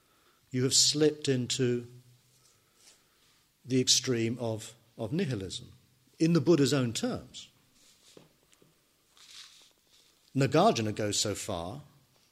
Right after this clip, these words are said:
uh, the Buddha doesn't say this, Nagar-, Nagarjuna says in one verse, he says, "You have to find a middle way between permanence and impermanence. To believe that everything is impermanent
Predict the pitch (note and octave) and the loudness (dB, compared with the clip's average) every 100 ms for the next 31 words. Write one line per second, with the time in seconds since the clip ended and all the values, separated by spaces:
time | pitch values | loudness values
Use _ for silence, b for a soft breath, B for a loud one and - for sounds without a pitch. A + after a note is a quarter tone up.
0 | - B2 A2 G#2+ C3+ G#2+ G2 F#2 F#2 F2+ | -10 -8 -6 -2 -2 -2 -6 -8 -8 -8
1 | F#2 A2 B2+ A2+ E3 G3+ A2+ C3 E3+ B2 | -8 -4 -4 -2 0 0 -2 -2 -2 -2
2 | A2+ - G#2+ G#2+ G#2 G#2 G2+ F#2+ G2+ G2+ | -4 -4 -6 -6 -6 -6 -8 -8 -8 -6
3 | A2 - - B B B B B C3 - | -8 -10 -12 B B B B B -2 2
4 | D3 C#3 C#3+ D#3+ D#3+ - D3+ D3 C#3 C#3+ | 2 2 0 0 -2 -2 0 2 2 2
5 | D3 C3+ C#3 C3+ C3 C#3+ C3+ A#2 - D#3+ | 2 0 0 0 -2 -2 -4 -4 -2 0
6 | D#3 D3 D3 C#3+ C#3+ G#3+ G#3 G#2 D#2+ D#2 | 0 0 -2 0 0 0 -4 -10 -12 -16
7 | D2 - - - _ _ - - C3+ C3+ | -16 -12 -12 -12 _ _ -20 -4 0 2
8 | C#3 D#3+ C3 C3 C3 C3+ C3+ B2+ - F3 | 4 4 4 0 0 0 0 -2 0 0
9 | A#3 F3 A#2+ G#2 G2 F2 D#2+ - | 0 -2 -6 -6 -8 -12 -16 -20